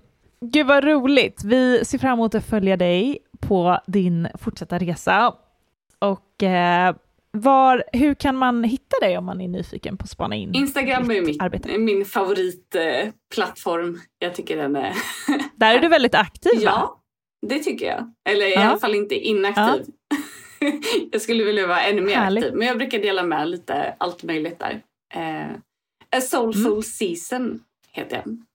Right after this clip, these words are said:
Speaker 2: Så en själs-,
Speaker 1: Mm.
Speaker 2: själslig
Speaker 1: Mm.
Speaker 2: säsong. <laughs> Eh,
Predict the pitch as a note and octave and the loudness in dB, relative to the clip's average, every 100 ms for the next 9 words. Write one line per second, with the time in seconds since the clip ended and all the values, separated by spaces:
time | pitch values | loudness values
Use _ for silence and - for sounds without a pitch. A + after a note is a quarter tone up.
0 | _ - G3 - A3 A#3 D#4 G#3+ C4 F#4 | _ -12 -8 -2 -2 0 0 0 -2 -4
1 | A3+ - B3+ E3 G#3 G#3+ A3 A3 - C4+ | -6 -2 0 0 0 0 -2 -6 -6 -6
2 | E3 D#3+ A#3+ G4 E4+ G4 - - G#4 G4 | -4 -4 -4 -4 -6 -6 -10 -6 -2 -2
3 | E4+ D4+ _ F3+ F3 D#3 | -4 -6 _ -2 -2 -2